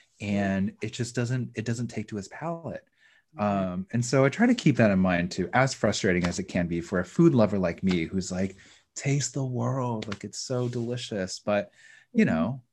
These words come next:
Speaker 1: Yeah, that's
Speaker 2: taste the
Speaker 1: interesting.
Speaker 2: rainbow. Well, okay, so I'm gonna go back to, like, you talking about bringing your, your, so do you actually have a grandma from Mississippi?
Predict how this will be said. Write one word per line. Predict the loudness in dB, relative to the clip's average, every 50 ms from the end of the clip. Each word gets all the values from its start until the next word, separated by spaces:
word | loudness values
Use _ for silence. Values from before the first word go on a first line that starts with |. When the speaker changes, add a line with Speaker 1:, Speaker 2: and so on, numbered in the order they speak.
| _ _ _ _ _ _ _ _ _ -14
Speaker 1:
Yeah, | -12 -10 -8 -8 -8 -8 -8 -10 -10 -10 -6
that's | -4 -4 -2 -2
Speaker 2:
taste | 0 0 0 0
the | -2
Speaker 1:
interesting. | -4
Speaker 2:
rainbow. | -4 -6 -6 -8 -8 -10 -14 -16 -18 -18 -18 -16 -16 -16 -16 -18 0 _
Well, | 6 6 6 8 4
okay, | 4 6 6 4 4
so | 6 6 6 8
I'm | 8 8
gonna | 8 8
go | 8 8
back | 8 8 8 6
to, | 4 4
like, | 6 6 8 6 6 4 4
you | 4 4 6
talking | 6 4 2 4 4 2
about | 2 4 2 2 2 2
bringing | 2 2 4 4 4
your, | 4 4 4 2 2 0 -2 -2
your, | 0 2 2 4 4 2 2 0 -2 -6 -8 -10
so | -2 0 0
do | 2 2 2
you | 4 4 4
actually | 4 4 4 4 4
have | 4 4
a | 4
grandma | 4 4 6 6 6 4 2 0
from | -2 -2 0 0
Mississippi? | 0 0 -2 -2 -2 -2 0 0 -2 -2 -4 -6